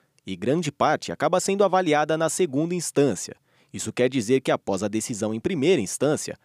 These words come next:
algum dos lados não concordou com a decisão e recorreu para que fosse reavaliado. Só em dois mil e vinte e dois foram quase setenta mil julgamentos. A maioria trata de golpes, cobranças indevidas e reclamações contratuais.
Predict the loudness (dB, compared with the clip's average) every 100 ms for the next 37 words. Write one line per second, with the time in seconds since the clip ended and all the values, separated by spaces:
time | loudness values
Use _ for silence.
0 | _ 0 2 0 0 0 2 2 0 0
1 | 0 2 0 2 2 4 4 4 2 0
2 | -2 0 2 0 -4 _ 2 2 4 4
3 | 4 4 4 -2 -6 -6 -2 0 0 -2
4 | -2 2 2 2 2 2 0 -2 -10 _
5 | _ _ _ -8 -6 -2 0 0 -2 -2
6 | -2 -4 0 2 2 2 -2 -2 0 0
7 | -2 -2 0 0 0 -4 -2 -2 0 0
8 | 0 0 0 2 0 -2 -6 -16 -18 -20
9 | _ _ -6 0 4 6 6 4 2 2
10 | 2 2 2 2 4 4 4 0 -4 -2
11 | -2 0 0 -2 -2 -4 -4 -4 2 0
12 | 2 -2 0 0 0 0 0 0 -2 -2
13 | 0 0 2 0 0 -4 -12